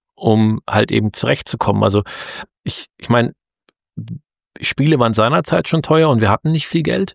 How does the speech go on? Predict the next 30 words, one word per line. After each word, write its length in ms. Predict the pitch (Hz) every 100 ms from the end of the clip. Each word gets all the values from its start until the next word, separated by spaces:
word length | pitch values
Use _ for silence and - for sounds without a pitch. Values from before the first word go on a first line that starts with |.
| - - - -
und 240 | 113 113
unsere 300 | 104 107 101
Eltern 240 | 117 120 117
haben 120 | 110
uns 120 | 110
auch 100 | 110
nicht 160 | 127 -
jede 180 | 127
Woche 180 | 113 110
ein 60 | 113
neues 220 | 104 98
Game 240 | - 104
gekauft. 420 | 127 - 170 202 -
Ja, 140 | 113
was 160 | 110 -
war 80 | 104
dann 180 | 101
nötig? 280 | 101 120 165
Ja, 80 | 120
dann 140 | 117
musstest 340 | 113 - 120 -
du 60 |
halt 200 | 113 110 -
kreativ 640 | - 117 104 - 143 180
und 300 | - 110 107 - _ _ _ _
Hashtag 580 | - - 117 - 113 113 -
auch 200 | 107 -
leicht 300 | 107 98 -
illegal 460 | 147 160 151 147
werden. 220 | 151 165